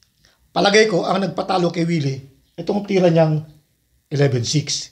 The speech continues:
Kasi, wala na eh. Pag tira niya ng eleven six, wala na siyang pwedeng ibang itira, kundi itong bato na lang na yan. Sa tingin ko,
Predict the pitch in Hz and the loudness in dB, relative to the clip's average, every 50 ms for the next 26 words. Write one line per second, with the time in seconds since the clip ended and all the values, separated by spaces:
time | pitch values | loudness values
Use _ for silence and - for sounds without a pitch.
0 | _ - - - 285 262 247 - - - - _ _ - - 247 247 262 285 277 | _ -4 2 4 4 4 4 2 -2 -12 -20 _ _ -2 2 2 4 4 4 4
1 | 214 156 - - - - _ _ _ _ _ _ _ _ _ _ - 214 180 170 | 2 2 -2 -6 -12 -20 _ _ _ _ _ _ _ _ _ _ -4 -4 -4 -2
2 | - 277 277 269 269 277 269 269 - 240 233 226 233 190 226 254 240 - - - | 0 0 2 2 2 2 0 2 4 4 4 4 4 2 0 -2 -2 -2 -4 -2
3 | 185 190 214 214 208 - 233 226 202 214 214 208 180 202 196 202 165 180 190 185 | 2 2 4 4 4 2 0 -2 -2 0 0 0 0 0 0 0 0 0 -2 -2
4 | - 185 175 175 190 - - - - _ _ - 175 170 170 180 185 180 185 185 | -2 0 0 0 0 0 -2 -6 -14 _ _ -4 0 0 2 2 0 0 -2 -2
5 | 185 185 185 180 180 175 175 175 175 160 175 - 170 165 165 156 151 143 151 165 | 0 -2 0 0 2 2 2 2 2 2 2 0 0 0 2 2 2 2 2 2
6 | 165 143 - - - _ _ _ _ _ _ _ _ _ _ _ _ _ _ - | 0 -2 -4 -8 -16 _ _ _ _ _ _ _ _ _ _ _ _ _ _ -6
7 | - 269 - 339 359 349 320 240 208 196 208 - - | -4 0 0 2 2 2 4 6 6 6 4 2 -4